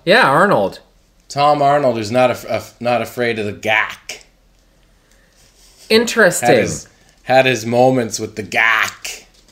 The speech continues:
Speaker 1: And is he kind of out with it about that?
Speaker 2: I'm pretty sure, yeah.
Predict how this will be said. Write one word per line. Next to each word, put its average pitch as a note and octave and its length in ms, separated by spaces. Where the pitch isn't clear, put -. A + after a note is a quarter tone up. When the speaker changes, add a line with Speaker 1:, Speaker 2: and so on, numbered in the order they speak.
Speaker 1:
And E3 460
is F3 220
he F#3+ 320
kind E3 320
of D3 120
out D3+ 280
with F3+ 180
it F#3+ 80
about F3+ 300
that? G#3 420
Speaker 2:
I'm B2+ 100
pretty F3+ 220
sure, D3 400
yeah. B2+ 460